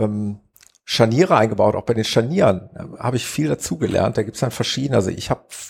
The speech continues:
ich hab zum Beispiel gebraucht sogenannte Stollenscharniere. Das sind nämlich Scharniere, die, die weiter um die Ecke herumgehen, als es bei normalen Schranktürscharnieren der Fall ist.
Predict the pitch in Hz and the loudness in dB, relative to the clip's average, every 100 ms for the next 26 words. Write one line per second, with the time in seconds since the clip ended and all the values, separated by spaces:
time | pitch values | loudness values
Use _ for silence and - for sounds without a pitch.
0 | - - 127 - 120 117 113 101 120 127 | -12 -6 -4 -2 -2 0 0 4 4 2
1 | - 117 117 117 - - - 165 - - | -2 0 2 0 -2 0 2 2 0 -2
2 | - 80 87 85 82 - - _ - _ | -6 -4 -4 -4 -6 -8 -20 _ -20 _
3 | - - 98 107 - 110 104 117 113 104 | -12 -8 -4 -4 -2 0 2 4 2 2
4 | 104 107 104 _ _ _ _ _ - 98 | -2 -4 -6 _ _ _ _ _ -8 -2
5 | 101 98 120 - 123 117 104 101 - 117 | 4 6 6 4 4 4 0 -4 -2 2
6 | 131 110 107 113 113 110 101 101 - 101 | 4 2 0 2 2 4 0 -2 0 0
7 | 101 110 117 - 110 123 - 101 95 - | 4 4 2 0 -2 -2 0 2 2 0
8 | 85 87 90 85 90 - 85 82 117 - | -4 -2 -4 -4 -8 -6 -6 -4 -4 -6